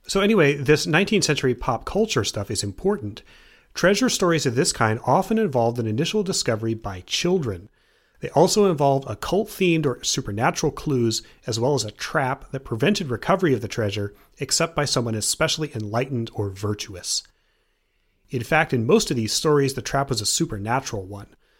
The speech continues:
The treasure's guarded by a ghost or a spirit or something. Of course, that's the plot of every Scooby-Doo episode, except that in Scooby-Doo, the ghost always turns out to be fake. The main difference between those tall tales of the nineteenth century and the Oak Island legend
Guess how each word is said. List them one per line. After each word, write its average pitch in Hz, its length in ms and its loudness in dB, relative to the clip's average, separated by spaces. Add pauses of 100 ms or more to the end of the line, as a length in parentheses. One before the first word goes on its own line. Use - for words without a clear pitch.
(140)
The 110 80 -14
treasure's 131 400 2
guarded 120 400 4
by 101 100 -6
a 92 140 -10
ghost 131 520 2
or 95 100 -12
a - 60 -12
spirit 139 460 0
or 98 80 -6
something. 113 400 -2 (540)
Of 131 120 -2
course, 143 220 4
that's 151 160 2
the - 100 -4
plot 127 220 2
of 110 140 -2
every 175 120 2
Scooby-Doo 120 560 0
episode, 120 600 0
except 190 320 0
that 135 100 0
in 113 80 2
Scooby-Doo, 117 720 0 (100)
the 196 120 -2
ghost 143 260 4
always 101 180 -2
turns 104 180 -6
out 95 120 -10
to - 80 -18
be 98 100 -12
fake. - 540 -12 (1200)
The 127 100 0
main 202 240 4
difference 165 400 2
between 131 300 0
those 117 200 0
tall 196 300 0
tales 113 340 0
of 117 60 -6
the 107 60 -4
nineteenth 107 340 -6
century 117 560 0
and 110 80 -6
the 117 80 -6
Oak 107 180 -6
Island 151 360 2
legend 110 340 0